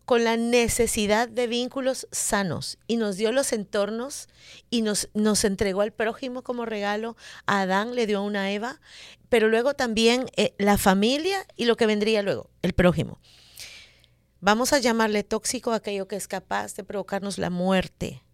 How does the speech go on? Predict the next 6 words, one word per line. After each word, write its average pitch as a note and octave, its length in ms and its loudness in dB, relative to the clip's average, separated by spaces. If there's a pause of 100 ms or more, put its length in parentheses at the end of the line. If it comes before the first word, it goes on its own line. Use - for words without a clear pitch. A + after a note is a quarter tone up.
(120)
la E3+ 240 -4
muerte F#3 520 -8
de D3+ 100 -6
las D3+ 180 -10
relaciones, G3 840 -4 (600)
eh, E3 420 -10